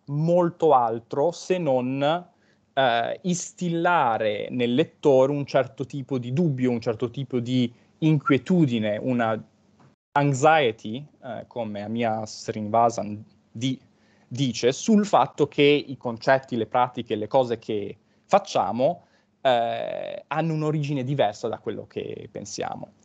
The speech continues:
E la mia idea è che, eh, la genealogia in Foucault possa fare qualcosa di più di questo. E, ehm, nel libro cerco di sostenere che quello che fa in più di questo è,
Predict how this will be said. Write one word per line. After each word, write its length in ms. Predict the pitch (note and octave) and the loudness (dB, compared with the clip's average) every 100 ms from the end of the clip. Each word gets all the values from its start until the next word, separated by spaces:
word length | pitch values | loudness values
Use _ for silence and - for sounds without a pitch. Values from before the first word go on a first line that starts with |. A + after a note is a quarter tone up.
| _ _ - _ _ _ _ | _ _ -20 _ _ _ _
E 140 | F3+ G3 | 4 6
la 100 | A3 | 6
mia 160 | A#3+ | 4
idea 300 | B3+ G#3 G#3 | 6 6 6
è 60 | G#3 | 4
che, 440 | - F#3 G3 - _ | 2 2 2 -2 _
eh, 300 | D3 A2+ F#3+ | -12 -10 -4
la 240 | F3 D#3 D3+ | 2 4 2
genealogia 400 | E3+ F3+ E3 D3+ | 0 -2 2 2
in 180 | D3+ | 0
Foucault 560 | D#3 G#3 - C3+ C#3+ F3 _ _ | -4 -8 0 4 4 0 _ _
possa 280 | - D#3+ F#3 | -2 -2 -2
fare 240 | - C#3 | 0 0
qualcosa 340 | C3+ C3+ B2+ A#2+ | 2 0 0 -2
di 140 | A2+ | -4
più 200 | - G#2+ - _ - | -6 -10 -12 _ -14
di 160 | A2+ | -12
questo. 520 | A2+ - - - - _ _ _ _ _ _ - | -10 -12 -14 -12 -12 _ _ _ _ _ _ 4
E, 420 | F#3+ G3+ G#3+ - | 6 8 6 0
ehm, 1500 | - D3 C3 B2 A#2 B2 B2+ B2 B2 C2 B1+ A#1+ B1 G1+ - - _ _ _ _ | 2 4 4 2 0 -2 -4 -6 -8 -10 -10 -12 -16 -18 -20 -20 _ _ _ _
nel 400 | - C#3+ C#3 D#3 | -4 2 4 4
libro 420 | F3 E3 C#3 D#3 | 2 0 2 2
cerco 400 | G#3+ E3 D#3 - | 4 0 0 -2
di 300 | B2+ C3+ C3 | -4 -4 -4
sostenere 760 | A2 - B2 - E3 C3 A2 D#3 | -4 -4 -6 -4 -4 -2 0 0
che 120 | D#3 | -2
quello 280 | B2+ C3 A#2+ | -4 -2 -2
che 100 | A2+ | -4
fa 240 | - C#3 G#2+ | -2 -2 0
in 200 | C3 C3 | -4 -4
più 200 | - D#3 | -2 -2
di 120 | B2+ | 0
questo 540 | G3 A2 A2 - E3+ - | 0 -2 -2 0 -2 0
è, 320 | B2 A#2+ | 0 -2